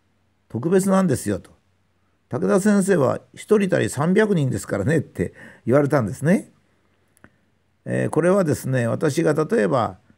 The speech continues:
タバコを吸っても肺がんになる可能性が少ないとか、それから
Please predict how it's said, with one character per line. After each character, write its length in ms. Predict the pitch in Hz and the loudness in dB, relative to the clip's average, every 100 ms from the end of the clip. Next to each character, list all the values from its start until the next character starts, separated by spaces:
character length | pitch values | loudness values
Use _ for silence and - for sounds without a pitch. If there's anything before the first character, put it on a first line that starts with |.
| _ - | _ -6
タ 120 | 123 | -2
バ 80 | 131 | -2
コ 140 | 135 | 0
を 80 | 131 | 0
吸 140 | 127 | -2
っ 40 | - | -6
て 100 | 143 | -4
も 120 | 131 | 0
肺 180 | 117 127 | 0 0
が 100 | 135 | -2
ん 60 | |
に 100 | 131 | -4
な 140 | 127 135 | -4 -4
る 200 | 120 110 _ _ - | -4 -8 _ _ -12
可 120 | 98 | -6
能 180 | 120 123 | -4 -2
性 140 | 120 | -2
が 120 | 110 110 | -2 -4
少 200 | - 151 | -4 -2
な 160 | 151 | -2
い 80 | 120 | -2
と 200 | - 117 | -4 -6
か、 300 | - 82 - _ _ _ _ _ _ _ _ - | -6 -12 -16 _ _ _ _ _ _ _ _ -6
そ 100 | 120 | -4
れ 80 | |
か 100 | 127 | 0
ら 240 | 127 113 | 0 -2